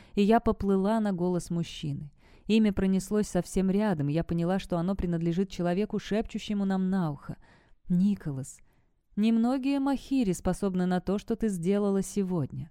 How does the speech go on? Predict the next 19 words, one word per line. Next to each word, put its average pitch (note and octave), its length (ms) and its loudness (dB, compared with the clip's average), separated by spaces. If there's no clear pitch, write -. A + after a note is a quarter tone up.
Пожертвовала F3+ 800 0
собой, D#3+ 440 -2
чтобы F#3 260 -4
спасти E3+ 480 -4
троллей», — G#3 640 -4
твёрдо D#3+ 360 0
продолжал D3+ 500 -2
Николас. C#3+ 520 -8
«Ты G#3+ 100 2
сделала, G3+ 500 2
что G3 240 -4
должно, F3+ 520 -2
а F3 100 2
теперь F#3 460 -2
возвращайся F#3 800 0
к - 80 -16
нам, G#3 360 -4
к - 80 -6
Роланду». F3 640 0